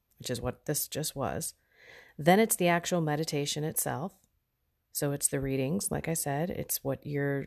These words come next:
what you're meditating on, whether it's the mysteries, um, maybe it's a petition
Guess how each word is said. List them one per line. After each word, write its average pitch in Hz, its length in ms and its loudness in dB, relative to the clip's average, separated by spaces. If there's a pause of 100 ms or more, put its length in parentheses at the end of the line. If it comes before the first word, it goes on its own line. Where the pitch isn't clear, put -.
(140)
what - 180 -6
you're 143 220 2
meditating 156 540 0
on, 170 400 0
whether 139 200 -2
it's - 200 -2
the 135 80 -6
mysteries, 185 720 0 (640)
um, 135 300 -2
maybe 143 240 2
it's 139 140 0
a - 40 -14
petition 202 760 2